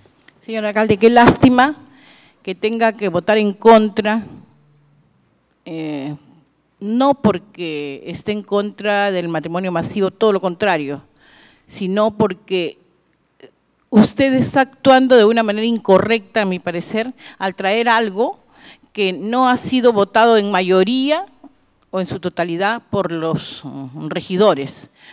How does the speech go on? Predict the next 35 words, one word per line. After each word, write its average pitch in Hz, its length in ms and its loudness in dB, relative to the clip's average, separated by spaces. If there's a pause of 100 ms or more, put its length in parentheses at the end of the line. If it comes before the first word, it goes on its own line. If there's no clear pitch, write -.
Cosa 311 300 2
que 220 120 -8
pasa, 277 440 -4 (120)
hay 233 160 -4
veces, 254 560 -2 (120)
en 165 500 -10
las 165 140 -10
comisiones 240 760 -2 (180)
e 330 60 -8
inmediatamente 330 720 0
se 277 160 0
devuelve 262 580 2 (260)
para 180 220 -4
que 170 380 -10 (540)
haya 214 320 0
otra 220 200 2
comisión. 180 680 -2 (260)
Me 220 100 -6
parece 233 300 -8
extrañísimo, 170 1000 -6 (140)
me 190 160 -12
parece 202 220 -8
una 247 120 -4
situación 233 760 -6 (240)
en 208 120 -8
la 175 80 -6
que 170 100 -12
usted 214 200 -4
nos 208 80 -6
está 220 120 -4
poniendo 208 280 -8
en 214 60 -6
una 214 120 -2
situación 220 400 -6
difícil 247 640 -4